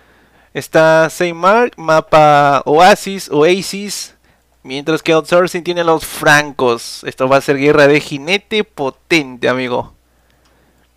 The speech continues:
Así que mapa Oasis, Wonderwall aquí va a sonar fuerte, pero bueno, no puedo ponerlo porque si no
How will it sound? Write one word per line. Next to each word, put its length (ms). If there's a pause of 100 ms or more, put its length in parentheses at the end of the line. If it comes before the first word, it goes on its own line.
(680)
Así 340
que 420
mapa 460
Oasis, 840 (1300)
Wonderwall 720
aquí 460 (140)
va 80
a 40
sonar 360
fuerte, 640 (300)
pero 840
bueno, 300 (120)
no 140
puedo 220
ponerlo 360
porque 280
si 120
no 760